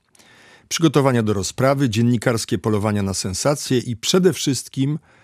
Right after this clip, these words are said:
psychologiczna gra, jaka toczy się pomiędzy oskarżonym Hermannem Göringiem i amerykańskim psychiatrą wojskowym Douglasem Kellym, który usiłuje zrozumieć naturę sprawców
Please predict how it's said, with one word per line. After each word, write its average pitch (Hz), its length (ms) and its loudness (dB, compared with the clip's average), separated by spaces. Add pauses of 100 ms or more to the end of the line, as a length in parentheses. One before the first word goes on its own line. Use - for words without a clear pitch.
(280)
psychologiczna 135 840 0
gra, 120 320 2
jaka 98 240 -2
toczy 117 300 -4
się - 140 -2
pomiędzy 110 440 -2
oskarżonym 107 640 -2
Hermannem 107 520 -2
Göringiem 120 640 -4 (560)
i 160 100 4
amerykańskim 139 720 0
psychiatrą 113 580 -2
wojskowym 110 680 -2
Douglasem 107 760 -2
Kellym, - 540 -4 (440)
który - 320 -2
usiłuje 170 480 2
zrozumieć 139 580 2
naturę 135 360 0
sprawców - 640 -4